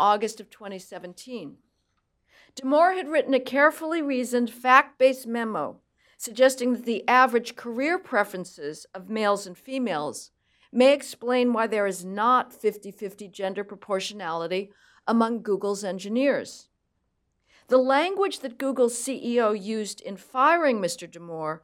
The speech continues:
was a direct import from academic victimology. Google's employees were, quote, "hurting," he said, because Damore had dared to challenge the reigning feminist orthodoxy.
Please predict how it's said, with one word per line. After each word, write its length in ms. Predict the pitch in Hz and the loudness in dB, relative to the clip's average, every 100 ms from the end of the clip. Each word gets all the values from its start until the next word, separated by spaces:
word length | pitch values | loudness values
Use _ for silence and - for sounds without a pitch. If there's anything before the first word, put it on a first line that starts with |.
| _ _ _ | _ _ _
was 180 | 220 226 | 2 2
a 60 | |
direct 580 | 202 214 202 226 262 - - | -4 -6 0 4 4 2 -8
import 640 | 254 254 - 190 151 - | -4 -4 -4 -2 -2 -2
from 200 | - 185 - | -10 -8 -2
academic 640 | 180 180 175 170 156 - | -2 -4 -10 -10 -10 -12
victimology. 840 | 165 - 170 185 185 175 - - _ _ _ _ _ _ _ _ _ - | -18 -12 -4 -2 -2 -4 -10 -20 _ _ _ _ _ _ _ _ _ -2
Google's 360 | 294 330 277 | 0 0 -2
employees 580 | 285 262 262 262 262 254 | -4 -4 4 6 6 2
were, 120 | 226 | -6
quote, 400 | 226 - 226 226 - _ _ | -6 -4 -2 -2 -6 _ _
"hurting," 760 | - - 277 320 262 165 123 - - | -16 -2 0 0 -2 -8 -10 -16 -20
he 220 | - 185 | -12 -12
said, 540 | - - 143 80 - _ _ _ _ - - | -12 -14 -12 -12 -14 _ _ _ _ -20 -8
because 340 | 233 247 226 | 2 4 4
Damore 500 | 226 214 220 240 262 | -2 -4 0 2 2
had 300 | 240 208 165 | 0 -6 -6
dared 360 | 214 226 262 254 | 0 2 2 0
to 60 | 247 | -6
challenge 600 | - 240 214 202 196 - | -10 -4 -4 -4 -8 -12
the 120 | 185 | -10
reigning 340 | 190 196 196 | -6 -6 -8
feminist 600 | 196 202 190 180 175 - - | -12 -10 -8 -6 -8 -8 -10
orthodoxy. 760 | 185 185 165 147 - - - | -8 -8 -8 -10 -10 -20 -20